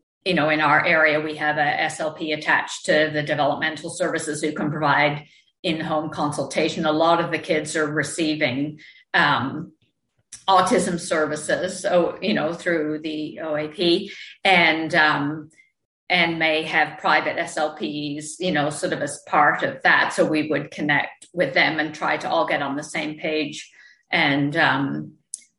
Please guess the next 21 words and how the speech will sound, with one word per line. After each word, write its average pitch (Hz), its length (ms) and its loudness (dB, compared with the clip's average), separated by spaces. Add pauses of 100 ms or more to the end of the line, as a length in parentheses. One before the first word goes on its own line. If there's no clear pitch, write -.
(120)
work 175 320 2
together. 170 640 2
But, 170 420 2
you 208 120 0
know, 165 200 4
this 196 300 -2
is, 214 180 0
it, - 80 -12
it 185 460 0
is 208 180 -2
another 160 500 -2
challenge 185 600 0
of - 160 -8
working 156 380 -4
in 156 120 -4
these 151 280 -4
classes, - 960 -2 (420)
um, 156 600 0 (520)
collaborating 185 840 4
with 160 240 -2
this, 156 560 -2